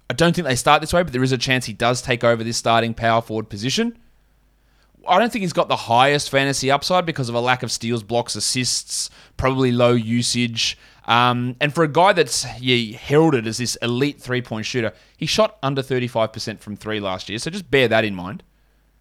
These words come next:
Devin Booker, yeah, these guys, we go, "Oh, look at a good three-point shooter, Devin Booker, Trae Young." They didn't shoot particularly well from three either. That's not to say, um, Johnson's a poor three-point shooter, 'cause the volume he takes and the, the worry you have to have with him out there is i-, immense. But he's not Joe Harris.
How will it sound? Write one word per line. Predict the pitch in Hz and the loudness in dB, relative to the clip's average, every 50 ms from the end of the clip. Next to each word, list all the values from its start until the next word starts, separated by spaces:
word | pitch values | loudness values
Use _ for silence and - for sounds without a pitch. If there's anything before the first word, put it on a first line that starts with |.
| _ _ _ _ _ - | _ _ _ _ _ -4
Devin | - 131 139 135 120 | -2 0 0 0 -2
Booker, | 104 127 139 139 151 143 139 | -2 -2 0 2 2 0 2
yeah, | 170 190 196 | 2 0 2
these | 185 220 269 220 | 2 2 0 0
guys, | - 139 151 160 117 117 | 2 4 4 4 4 0
we | 123 120 | -6 -8
go, | 113 113 113 | -6 -6 -6
"Oh, | 117 | -6
look | 127 156 151 | -6 -4 -4
at | 127 113 | -4 -4
a | 110 | -4
good | 113 131 143 131 - | -6 -6 -6 -6 -4
three-point | - 131 123 - - 113 123 127 | -2 -2 -2 -2 -2 -4 -4 -4
shooter, | - 143 113 - | -2 -4 -4 -4
Devin | - 139 131 139 131 | -2 -2 -2 -2 -2
Booker, | 113 135 135 - 92 | -2 -4 -4 -6 -6
Trae | - - 131 123 110 | -6 0 0 2 4
Young." | 123 135 107 107 | 4 2 0 0
They | - 262 | -6 -8
didn't | 320 339 269 - | -6 -6 -6 -4
shoot | - 156 135 | -4 -4 -6
particularly | 131 123 147 139 139 131 127 | -6 -10 -8 -4 -2 0 2
well | 131 135 | 2 2
from | 131 - 135 - | 0 0 -8 -4
three | - 139 143 170 | 0 2 2 2
either. | 190 196 175 - - - - - | 2 0 -2 -6 -12 -16 -4 -4
That's | 196 190 | -2 -2
not | 277 226 | 0 -2
to | 220 165 | -2 2
say, | - 139 131 135 117 - | 2 2 2 2 -4 -6
um, | - 123 120 120 117 117 110 104 | -2 0 2 2 2 0 -2 0
Johnson's | 127 123 123 120 117 104 | 0 0 0 -2 -4 -6
a | 104 - | -6 -4
poor | - 120 113 113 | -2 0 0 0
three-point | - 113 107 104 - 110 104 - | 0 -2 -4 -4 -4 -6 -8 -4
shooter, | - 151 123 - | -4 -4 -4 -4
'cause | 110 101 | -6 -10
the | 101 107 | -10 -6
volume | 95 113 120 139 147 135 120 | 0 2 2 2 2 0 -2
he | 113 113 95 | -4 -6 -6
takes | - 107 107 101 - - _ - - - - - - - | -4 -4 -4 -4 -4 -10 _ -20 -20 -20 -20 -20 -16 -8
and | - 113 113 | -6 -4 -2
the, | 113 107 107 104 104 104 90 | -2 -2 -4 -4 -6 -8 -8
the | 101 104 104 | -8 -6 -6
worry | 101 98 113 123 135 135 123 | -2 0 2 4 4 4 2
you | 113 107 | 0 0
have | 107 117 113 - | 0 -2 -2 -2
to | 98 90 | -4 0
have | 110 127 131 123 | 0 0 0 0
with | 117 104 | -2 -4
him | 104 101 | -2 -2
out | 101 104 101 | -4 -4 -2
there | - 98 98 | -4 -4 -4
is | 95 95 101 98 | -4 -6 -8 -12
i-, | 101 - | -12 -10
immense. | - 101 127 151 113 92 - - | -6 -2 0 0 0 -2 -8 -14
But | - 139 | -6 -6
he's | 147 139 | -4 0
not | 196 220 - | 0 -2 2
Joe | - 143 117 | 2 2 2
Harris. | 110 110 123 120 107 95 - - - - - | 4 2 2 2 2 0 -6 -12 -16 -16 -18